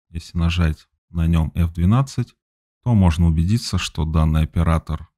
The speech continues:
класса F-string возвращает указатель на массив тчаров. И дополнительно давайте усилим наши условия. Сделаем так, чтобы значение лимита было больше либо равно нуля. И чтобы не загромождать чеков, давайте выделим это условие также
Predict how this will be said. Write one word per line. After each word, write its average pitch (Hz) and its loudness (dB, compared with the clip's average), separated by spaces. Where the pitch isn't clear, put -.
класса 78 -4
F-string 120 0
возвращает 90 0
указатель 82 -2
на 82 0
массив 82 -2
тчаров. - -4
И 117 -2
дополнительно 90 2
давайте 85 2
усилим 87 2
наши 80 -2
условия. 110 0
Сделаем 87 4
так, 135 2
чтобы 82 0
значение 87 4
лимита 92 4
было 85 4
больше 92 0
либо 82 0
равно 87 4
нуля. 80 2
И 107 0
чтобы 87 0
не 87 6
загромождать 87 2
чеков, - -6
давайте 87 0
выделим 85 4
это 80 -6
условие 87 -2
также 82 -4